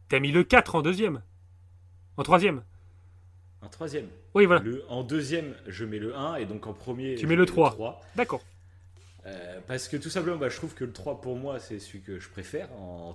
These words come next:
Speaker 2: tout, en niveau aventure, en niveau humour, en niveau, euh,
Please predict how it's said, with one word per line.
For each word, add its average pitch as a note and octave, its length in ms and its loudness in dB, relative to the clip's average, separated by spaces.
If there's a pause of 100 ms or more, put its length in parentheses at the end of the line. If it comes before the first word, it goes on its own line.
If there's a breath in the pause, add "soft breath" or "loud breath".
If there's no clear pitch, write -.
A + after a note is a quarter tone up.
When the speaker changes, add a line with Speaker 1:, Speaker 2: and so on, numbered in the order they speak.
Speaker 2:
tout, - 120 -14 (220)
en F2+ 140 -18
niveau F#2 300 -10
aventure, G#2+ 680 -10
en A2 40 -8
niveau G2+ 300 -8
humour, A#2+ 500 -8
en F#2+ 100 -12
niveau, G2 440 -8
euh, E2+ 240 -10